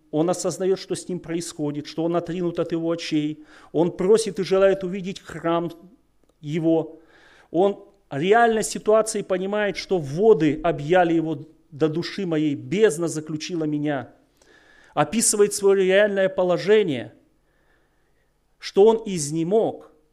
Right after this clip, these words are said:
но он надеется на Господа, он вспоминает Его, провозглашает истину и милосердие своего Бога, приносит Ему жертву хвалы. И самое главное в конце этой молитвы, вторая глава, десятый стих,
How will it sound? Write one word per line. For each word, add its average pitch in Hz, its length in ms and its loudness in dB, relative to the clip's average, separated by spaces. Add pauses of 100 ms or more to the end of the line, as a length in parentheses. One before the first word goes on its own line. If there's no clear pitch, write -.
но 165 200 -2
он 170 120 -2
надеется 160 540 -2
на 131 100 -6
Господа, 131 480 -2
он 143 140 -2
вспоминает 151 720 -2
Его, 160 480 0 (640)
провозглашает 190 1160 4
истину 214 680 -2
и 185 100 -4
милосердие 185 680 0
своего 156 360 0
Бога, 156 320 4
приносит 208 600 -2
Ему 185 300 -6
жертву 175 440 0
хвалы. 156 800 0 (680)
И 156 60 -6
самое 180 580 -2
главное 135 460 -4
в - 140 -18
конце 143 340 -8
этой 139 360 -8
молитвы, 143 440 -6
вторая 143 460 -2
глава, 135 320 -2
десятый 131 460 -8
стих, - 460 -12